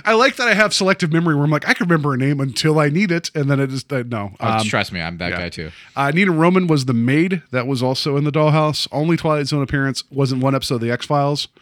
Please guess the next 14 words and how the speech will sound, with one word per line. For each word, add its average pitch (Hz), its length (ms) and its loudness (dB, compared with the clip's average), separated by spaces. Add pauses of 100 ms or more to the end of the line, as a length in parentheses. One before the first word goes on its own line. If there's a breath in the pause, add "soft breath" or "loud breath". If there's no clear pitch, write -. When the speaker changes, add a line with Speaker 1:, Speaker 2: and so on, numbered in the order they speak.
(160 soft breath)
Speaker 1:
So, 104 380 -4 (500 soft breath)
um, 104 400 0 (100)
yeah. 98 200 -2 (200)
Uh, 117 200 -2
but 143 280 -2
so 190 140 0
Richard 175 480 2 (440 loud breath)
Angarola, 139 1160 0 (300)
uh, 107 360 -2
he 180 220 -4
was 202 240 0
in 170 240 2
an 127 180 0
episode 127 600 -2